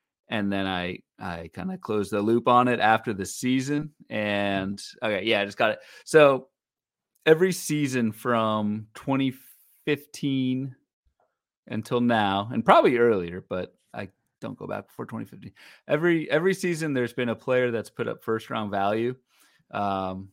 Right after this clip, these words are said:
from the twelfth round or later in fifteen teamers.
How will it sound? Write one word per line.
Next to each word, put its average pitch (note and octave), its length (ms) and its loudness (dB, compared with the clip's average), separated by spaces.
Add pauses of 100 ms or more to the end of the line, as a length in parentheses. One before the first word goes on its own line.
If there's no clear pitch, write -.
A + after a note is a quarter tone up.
from A2+ 180 -4
the G2+ 80 -4
twelfth A#2 480 -2
round A2 340 -4
or G2+ 180 -6
later F#2+ 520 -8 (140)
in F#2+ 160 -10
fifteen F#2 420 -10
teamers. - 540 -16